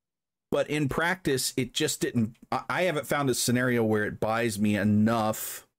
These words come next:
to justify the work. So I know there are a lot of people that use it, and, and maybe they're finding it useful, and that's fine. But for me, I, I never, never found it.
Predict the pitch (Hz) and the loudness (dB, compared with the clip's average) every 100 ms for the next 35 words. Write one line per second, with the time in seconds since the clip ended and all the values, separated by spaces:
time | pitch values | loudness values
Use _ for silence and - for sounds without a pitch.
0 | _ - 98 117 - 110 - 104 98 92 | _ -4 -2 -2 -2 -4 -2 0 0 0
1 | 90 98 71 53 - - - - _ _ | 0 0 0 -2 -10 -14 -14 -18 _ _
2 | _ _ _ - - _ _ _ _ - | _ _ _ -20 -20 _ _ _ _ -4
3 | 113 101 98 95 - _ _ _ _ - | 0 2 2 0 -8 _ _ _ _ -14
4 | - 95 92 87 113 123 139 131 120 120 | -12 -10 -6 -4 0 0 2 2 2 0
5 | 131 120 110 82 117 117 147 - 107 98 | 0 -2 -2 0 0 0 0 -2 -2 -4
6 | _ 120 107 101 110 131 131 120 143 156 | _ -2 2 2 2 2 0 0 0 -2
7 | 156 165 156 156 - 156 101 180 - 127 | 0 0 0 0 0 0 0 -2 -2 -2
8 | 92 76 - _ _ 107 - 101 123 135 | -2 -6 -12 _ _ -4 -2 0 2 0
9 | 135 - 107 - 95 110 123 113 98 87 | -2 -6 -8 -6 -4 0 0 2 0 -2
10 | - _ _ - 110 95 - 92 92 82 | -10 _ _ -6 -2 -2 0 0 0 -2